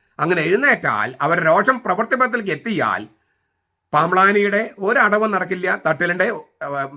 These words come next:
തന്ത്രങ്ങളൊക്കെ പിഴച്ചു പോകും. അങ്ങനെ വല്ല തന്ത്രം ഉണ്ടെങ്കിൽ, ഉണ്ടോന്ന് എനിക്ക് അറിഞ്ഞുകൂടാ. ഏതായാലും സഭയെ സ്നേഹിക്കുന്ന വൈദികരും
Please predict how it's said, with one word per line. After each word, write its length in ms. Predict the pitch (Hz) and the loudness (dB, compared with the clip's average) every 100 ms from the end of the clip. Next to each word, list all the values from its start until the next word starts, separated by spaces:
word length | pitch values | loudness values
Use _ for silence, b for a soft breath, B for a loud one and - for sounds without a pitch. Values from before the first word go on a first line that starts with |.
| 147 | -4
തന്ത്രങ്ങളൊക്കെ 460 | 151 160 165 160 - | -2 0 0 -2 -4
പിഴച്ചു 320 | 151 131 131 | -4 -4 -4
പോകും. 360 | 120 98 92 78 _ - | -8 -8 -10 -16 _ -6
അങ്ങനെ 200 | 131 139 | -4 -4
വല്ല 120 | 143 | -2
തന്ത്രം 280 | 135 143 135 | -4 -4 -4
ഉണ്ടെങ്കിൽ, 440 | 120 139 117 98 _ _ _ _ - | -4 -4 -6 -10 _ _ _ _ -12
ഉണ്ടോന്ന് 260 | 117 120 | -8 -4
എനിക്ക് 140 | 139 113 | -2 -2
അറിഞ്ഞുകൂടാ. 360 | 123 117 67 - _ _ _ _ _ _ _ _ _ _ - | -2 -4 -8 -14 _ _ _ _ _ _ _ _ _ _ 0
ഏതായാലും 720 | 165 214 196 185 143 - _ _ _ _ _ - | 4 4 4 0 -2 -10 _ _ _ _ _ -2
സഭയെ 340 | 180 180 226 269 | 0 2 0 0
സ്നേഹിക്കുന്ന 500 | 233 202 214 208 202 | 2 2 2 -2 0
വൈദികരും 680 | 160 165 180 180 120 - | 0 0 -2 -4 -6 -12